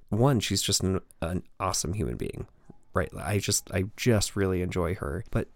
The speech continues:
just having somebody who's not just, like, a boss, but somebody who really sees my value.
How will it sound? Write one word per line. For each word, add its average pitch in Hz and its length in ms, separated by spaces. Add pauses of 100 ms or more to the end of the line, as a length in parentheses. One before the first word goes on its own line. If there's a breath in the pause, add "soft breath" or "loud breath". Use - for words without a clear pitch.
just 117 320
having 131 360
somebody 110 420
who's 101 460
not 101 300
just, - 580
like, 92 400
a 92 120
boss, - 720 (200)
but - 240
somebody 101 360
who 98 160
really 95 340
sees 98 540
my 95 200
value. 104 680